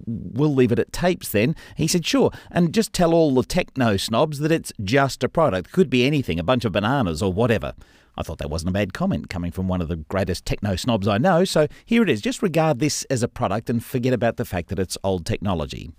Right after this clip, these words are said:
okay? So you might go, this is a terrific tape program. It's got six cassettes in it. Uh, by the way, do you listen to tapes much? I hear the guy says, "Oh, not that often."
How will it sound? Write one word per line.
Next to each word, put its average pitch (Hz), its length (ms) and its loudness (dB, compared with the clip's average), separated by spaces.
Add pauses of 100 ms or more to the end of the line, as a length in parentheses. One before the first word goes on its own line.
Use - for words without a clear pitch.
okay? 170 300 -2 (1080)
So - 180 0
you 190 260 0
might 202 240 0
go, 143 220 2 (880)
this 202 140 0
is 123 140 0
a 113 40 2
terrific 156 600 -2
tape 147 280 -2
program. 107 540 0 (240)
It's - 120 -14
got - 180 -4
six - 260 -2
cassettes 123 540 -4
in 117 100 -2
it. 190 140 -2 (760)
Uh, - 80 -10
by 202 260 -2
the 196 80 2
way, 151 200 2 (280)
do 175 120 0
you 180 60 2
listen 185 280 0
to 175 80 -2
tapes 185 340 0
much? 220 360 -2 (560)
I 320 80 0
hear 240 120 4
the 131 80 0
guy 117 200 2
says, 117 200 -2 (220)
"Oh, 101 320 2
not 80 160 -6
that 90 100 -4
often." 156 280 -4